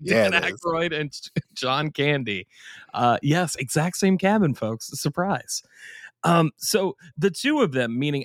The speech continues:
Speaker 2: Alan and Della, they're having a private conversation downstairs while Richard is asleep in the bedroom upstairs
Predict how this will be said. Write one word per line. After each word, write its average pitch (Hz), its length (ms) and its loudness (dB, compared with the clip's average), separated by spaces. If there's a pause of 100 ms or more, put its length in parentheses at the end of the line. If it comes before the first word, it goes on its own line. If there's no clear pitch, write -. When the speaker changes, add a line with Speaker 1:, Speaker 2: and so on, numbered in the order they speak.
Speaker 2:
Alan 175 460 2
and 135 160 2
Della, 123 340 4
they're 135 160 -2
having 226 300 4
a 185 60 2
private 233 580 0
conversation 196 720 2
downstairs 175 920 2
while 131 220 2
Richard 208 560 2
is 180 180 2
asleep 180 760 0
in 170 200 4
the 165 100 4
bedroom 175 500 2
upstairs 120 720 -2